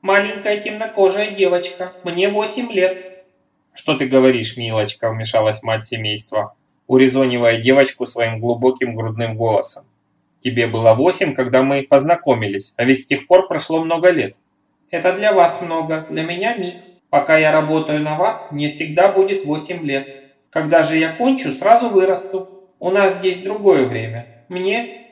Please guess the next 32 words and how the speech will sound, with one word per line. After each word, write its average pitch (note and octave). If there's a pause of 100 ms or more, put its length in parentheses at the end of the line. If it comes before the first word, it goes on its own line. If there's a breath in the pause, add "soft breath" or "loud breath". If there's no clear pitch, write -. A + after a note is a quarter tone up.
(120)
всё E3
время G3
восемь F#3+
лет». F3 (520)
«Обычно C3
они B2
взрослеют B2+
точно A#2
так A#2
же, A2
как A2
мы A#2
на A2
Земле», B2 (420)
сказал G2+
Мэйли. G#2 (340)
«Но C3
если D#3
им D3+
поручают C#3
работу, E3+
которую E3+
должен E3
исполнять D#3+
непременно D3+
ребёнок, E3 (160)
они D3
не E3
взрослеют D#3
до D3
её D3
завершения. C3+